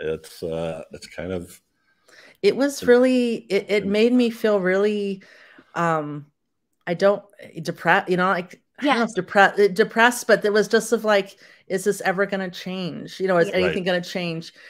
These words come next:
Speaker 2: 'Cause I was thinking about it, and I was thinking about maybe what Orwell was trying to say or whatever, and I was like, I could see people on both sides seeing themselves as the hero or the victim in this story. And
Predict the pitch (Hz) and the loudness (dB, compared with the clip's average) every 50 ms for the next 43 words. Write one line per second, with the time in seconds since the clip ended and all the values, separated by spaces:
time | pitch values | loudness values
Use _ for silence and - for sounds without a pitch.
0 | - - _ - - 220 202 185 180 175 - - - - _ _ _ _ _ _ | -20 -20 _ -4 0 0 0 0 -2 -4 -10 -12 -14 -16 _ _ _ _ _ _
1 | _ _ - - - 202 208 220 220 - - 262 269 262 269 247 240 226 - 202 | _ _ -8 -2 0 2 2 2 0 0 -2 -2 -2 0 0 0 0 0 0 2
2 | 185 185 185 180 196 196 196 - 180 175 175 175 180 - 202 196 196 220 208 208 | 2 2 2 2 0 0 0 -2 -4 -4 -4 -4 -4 -6 -8 -8 -6 -4 -4 -2
3 | 185 190 190 185 175 - 175 175 170 170 170 165 165 165 165 165 - 170 170 165 | 0 0 0 0 0 -2 -6 -8 -6 -6 -6 -4 -2 -2 -2 -2 0 0 0 0
4 | 156 165 160 165 160 160 156 160 160 - - - 170 160 151 147 165 - - 160 | 0 0 0 0 0 -2 -2 -4 -8 -10 -10 -6 -6 -6 -4 -6 -10 -8 -6 -4
5 | 151 151 156 151 160 160 156 160 151 156 151 147 156 147 151 151 151 156 151 - | -2 -2 0 -2 -2 -2 -2 -2 -2 -2 -2 -2 -2 -4 -4 -4 -4 -4 -4 -4
6 | 156 151 147 - _ _ - - - - - 196 202 202 294 247 - - - - | -4 -4 -4 -6 _ _ -20 -20 -14 -6 -4 -4 -4 -4 -6 -10 -10 -10 -10 -8
7 | 226 214 208 202 196 185 - 220 208 208 202 196 185 185 180 175 - 165 170 185 | -8 -6 -6 -8 -10 -10 -12 -12 -8 -4 -4 -4 -2 -2 -4 -6 -4 -4 -4 -4
8 | 175 - - 196 180 175 165 160 156 - - - - - - - 175 170 170 175 | -6 -6 -6 -4 -2 -2 -2 -2 -4 -6 -12 -18 -18 -16 -12 -10 -8 -6 -6 -6
9 | 160 156 165 - - 151 147 151 151 156 143 - - - 139 143 143 143 139 139 | -8 -8 -10 -8 -6 -4 -4 -2 -2 -4 -6 -8 -8 -8 -6 -4 -4 -6 -8 -10
10 | - - - - _ _ _ _ _ _ _ - 165 165 - 175 165 160 160 165 | -14 -20 -20 -20 _ _ _ _ _ _ _ -8 -8 -6 -2 0 0 2 2 2
11 | 151 151 156 151 156 139 143 139 139 - - 156 143 143 143 139 139 143 147 - | 0 0 -2 -2 -2 -4 -4 -6 -8 -6 -6 -6 -6 -6 -8 -10 -10 -10 -10 -12
12 | - - - 156 147 143 143 156 151 147 - 165 - - - _ _ _ _ _ | -12 -8 -6 -6 -6 -6 -6 -8 -10 -10 -12 -14 -14 -18 -20 _ _ _ _ _
13 | _ - 165 170 165 156 156 156 147 139 - | _ -6 -2 -2 -2 -2 -4 -8 -12 -14 -16